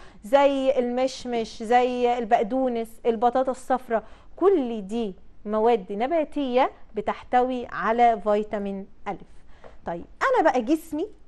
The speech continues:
محتاج كم سعر حراري في اليوم أو كم وحدة دولية في اليوم من فيتامين أ؟ قال لي: "يعني إيه أصلا وحدة دولية؟"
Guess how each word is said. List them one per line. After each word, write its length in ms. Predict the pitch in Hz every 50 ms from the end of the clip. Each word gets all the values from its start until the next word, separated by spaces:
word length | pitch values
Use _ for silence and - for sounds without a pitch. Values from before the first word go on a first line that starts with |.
| - - -
محتاج 680 | 208 220 214 - - - - 392 403 392 349 262 226 - - -
كم 200 | - 277 254 254
سعر 440 | - - - 359 370 359 302 262 240
حراري 540 | - - 240 233 233 240 233 220 196 196 190
في 160 | - - 226
اليوم 340 | 196 202 214 247 269 302 311 - - - - - - 220
أو 100 | 214 208
كم 260 | 208 - 247 226 220
وحدة 440 | 226 262 339 - - 330 240 233 214
دولية 560 | 220 220 214 214 233 254 277 277 247 226 208
في 160 | 196 - 226
اليوم 400 | 196 214 220 247 277 311 359 381 359 - - 220
من 360 | 214 233 247 254 277 285 277 - - 214
فيتامين 520 | 196 220 226 226 226 226 240 214 202 190 185
أ؟ 160 | - - - - - - - - - - - - - - - - - -
قال 80 | - 523 523 494 415
لي: 60 | 320
"يعني 220 | 262 233 233 233 233
إيه 180 | 330 339 320
أصلا 280 | 359 - - 330 269 240
وحدة 280 | 254 277 - 262 254
دولية؟" 540 | 233 214 208 196 202 202 202 202 196 185 185